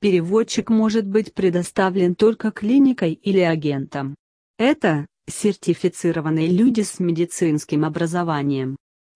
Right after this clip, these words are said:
Переводчик со стороны, нанятые люди из бюро переводов, знакомые, друзья или родственники,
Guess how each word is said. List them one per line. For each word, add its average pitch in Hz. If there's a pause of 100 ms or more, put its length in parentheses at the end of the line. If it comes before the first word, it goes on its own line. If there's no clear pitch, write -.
Переводчик 202
со 180
стороны, 143 (180)
нанятые 160
люди 185
из 170
бюро 165
переводов, 160 (280)
знакомые, 156 (180)
друзья 175
или 214
родственники, 165